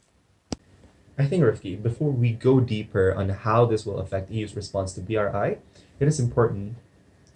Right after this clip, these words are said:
and we have to go through the basics first. I think it is important to talk about E U's response to B R I so far, and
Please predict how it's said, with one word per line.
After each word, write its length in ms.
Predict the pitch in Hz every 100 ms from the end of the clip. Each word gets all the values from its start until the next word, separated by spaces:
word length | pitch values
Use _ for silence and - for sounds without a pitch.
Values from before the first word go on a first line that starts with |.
| _ _ _ -
and 240 | 101 101
we 100 | 107
have 320 | 95 139 170 -
to 100 | 120
go 300 | 113 104 104
through 200 | - 98
the 100 | 95
basics 360 | 101 92 87
first. 340 | - - - - - _ _ _ _ _ _
I 80 | 135
think 380 | 170 226 226 226
it 100 | 170
is 140 | 175
important 440 | 160 143 131 131 123
to 140 | 120
talk 280 | - 139 147
about 260 | 120 104 -
E 60 |
U's 160 | 117 113
response 420 | 110 - 107 110
to 60 | -
B 160 | 104 113
R 160 | 104
I 40 | 101
so 240 | - -
far, 460 | 104 123 143 160 170
and 280 | 165 120